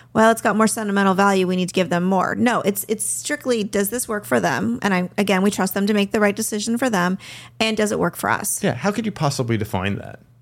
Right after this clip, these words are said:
Speaker 2: You
Speaker 1: You
Speaker 2: can't.
Speaker 1: can't. No. Oh my God. And then you're, you know what I mean? Then is that even ethical?
Speaker 2: Mm-hmm.
Speaker 1: Like, I like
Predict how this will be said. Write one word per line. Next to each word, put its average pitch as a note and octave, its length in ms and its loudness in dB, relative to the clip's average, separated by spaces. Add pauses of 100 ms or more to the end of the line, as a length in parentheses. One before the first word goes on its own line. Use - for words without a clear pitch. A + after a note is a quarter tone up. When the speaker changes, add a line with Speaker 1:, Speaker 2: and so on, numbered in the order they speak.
(160)
Speaker 2:
You - 140 -2
Speaker 1:
You C4 80 6
Speaker 2:
can't. A3 100 -2
Speaker 1:
can't. G4+ 320 -2
No. E4+ 300 2
Oh B3 80 0
my D4 100 0
God. A#3+ 220 -2
And C#4 160 -4
then E4 100 -6
you're, B3+ 240 -2 (440)
you D4+ 100 4
know D4+ 80 2
what C#4 60 4
I C4 40 0
mean? B3+ 220 -2
Then C4+ 180 2
is A#3+ 80 0
that A3 140 -2
even G3+ 200 0
ethical? - 480 -2 (140)
Speaker 2:
Mm-hmm. A#2+ 300 2
Speaker 1:
Like, F#3+ 360 2
I A3+ 160 2
like G#3 280 0